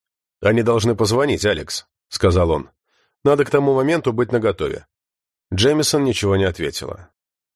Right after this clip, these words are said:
Он присел на кровать рядом с ней, взял оставленный похитителями телефон и напряжённо уставился на него. Примерно в то время, когда Деккер с Джеймисон обнаружили, что оставленный на дежурстве возле дома полицейский убит,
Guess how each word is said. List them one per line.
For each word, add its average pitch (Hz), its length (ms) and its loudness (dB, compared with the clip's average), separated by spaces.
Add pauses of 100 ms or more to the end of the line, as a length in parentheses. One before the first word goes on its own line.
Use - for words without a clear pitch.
(100)
Он 135 160 2
присел 147 320 2
на 131 100 2
кровать 135 380 0
рядом 113 280 0
с - 120 -8
ней, 156 160 0
взял 113 260 0
оставленный 107 520 0
похитителями 98 640 -2
телефон 101 560 0
и 131 60 2
напряжённо 98 560 0
уставился 76 580 -4
на 64 80 -8
него. 57 380 -8 (1160)
Примерно 190 340 0
в - 60 -6
то 180 100 0
время, 160 300 0
когда 143 280 -2
Деккер 135 360 -2
с 107 80 -8
Джеймисон 113 540 -2
обнаружили, 110 580 0
что 120 200 -2
оставленный 120 520 0
на 117 140 0
дежурстве 113 580 -2
возле 104 300 0
дома 104 300 0
полицейский 98 600 -2
убит, 131 420 -2